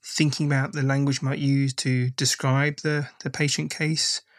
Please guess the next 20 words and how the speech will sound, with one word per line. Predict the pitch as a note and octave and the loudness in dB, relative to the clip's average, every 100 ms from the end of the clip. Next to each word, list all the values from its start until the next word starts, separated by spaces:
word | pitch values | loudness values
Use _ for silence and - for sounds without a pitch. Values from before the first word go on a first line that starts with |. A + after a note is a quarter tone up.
| - - - - - - | -20 -20 -20 -20 -20 -4
thinking | - D#3+ D3+ C#3+ | 0 2 4 2
about | C#3 | 2
the | E3+ | -2
patient | C3+ C#3+ C3 C#3 C3+ | 0 2 2 0 -2
as | C#3+ C3+ | 0 0
a | |
person | C3 D#3 D3+ - G#3+ A#3+ - _ _ _ _ - | 2 0 0 0 -2 -4 -10 _ _ _ _ -2
and | C#3+ C3 B2+ | 2 4 4
their | C3 B2+ | 4 2
life | B2 C3+ D#3 D3+ - | 2 2 2 0 -2
world, | D#3+ D#3 D3+ D3 _ _ _ _ _ _ | 0 2 0 -4 _ _ _ _ _ _
their | C3+ B2 | -2 0
social | A#2+ - - C#3+ C#3+ - D3+ C#3+ | 0 -2 0 0 0 0 0 2
narrative | C#3 C#3+ C#3+ - C#3+ | 2 2 0 -2 -2
and | C3+ B2+ | -2 -2
story | - D3 C#3+ C#3 | 0 0 2 0
which | C3 C3+ - | -2 -4 -6
comes | - C3+ C3 C3 | 0 2 2 2
with | D3 C3+ | -2 0
them, | D3+ D3+ | 0 0